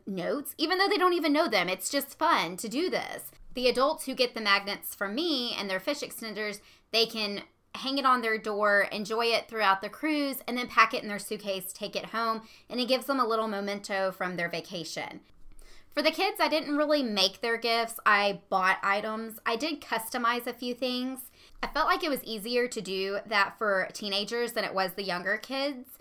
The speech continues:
So for some of the teen girls, I found these cute little makeup pouch bags that were floral. And based on their favorite Disney character, I used my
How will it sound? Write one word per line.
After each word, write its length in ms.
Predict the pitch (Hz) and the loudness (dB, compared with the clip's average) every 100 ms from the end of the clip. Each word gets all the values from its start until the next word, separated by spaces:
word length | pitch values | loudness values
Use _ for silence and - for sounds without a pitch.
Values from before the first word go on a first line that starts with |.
| - - - - | -20 -20 -20 -4
So 180 | 240 | -4
for 220 | 233 247 233 | 2 0 2
some 200 | 285 330 | 0 0
of 80 | |
the 100 | 349 | 0
teen 360 | 339 - 269 254 | -2 0 0 0
girls, 580 | 220 208 175 170 214 - | 2 2 4 2 -2 -2
I 120 | 226 214 | -2 0
found 380 | - 240 277 | 4 4 4
these 320 | 254 226 220 - - | 0 -4 -6 -12 -16
cute 360 | - 277 311 269 | -6 -4 -4 -2
little 520 | 269 254 247 240 240 _ _ _ _ _ _ - | 2 4 4 2 -2 _ _ _ _ _ _ -8
makeup 540 | 214 233 247 240 - | 0 2 4 0 0
pouch 420 | - 226 214 - 202 | 2 2 2 -4 0
bags 480 | 190 170 180 202 - | 4 4 2 -2 2
that 220 | 214 202 | 2 4
were 220 | 208 208 | 4 2
floral. 720 | 196 - 220 220 226 247 254 254 _ _ _ _ _ _ _ _ _ | 2 -6 -2 2 4 2 0 -8 _ _ _ _ _ _ _ _ _
And 160 | 240 233 | 0 4
based 320 | 240 254 302 | 2 2 4
on 160 | 277 | 4
their 160 | 254 220 | 4 0
favorite 600 | - 214 208 220 220 175 | 0 0 0 2 2 2
Disney 340 | 196 190 220 | -4 -4 -6
character, 600 | 233 262 262 254 294 294 - | -6 -4 -6 -4 -2 -2 2
I 140 | 208 | 0
used 380 | 202 214 233 233 | 0 -2 -6 -4
my 200 | 233 | 0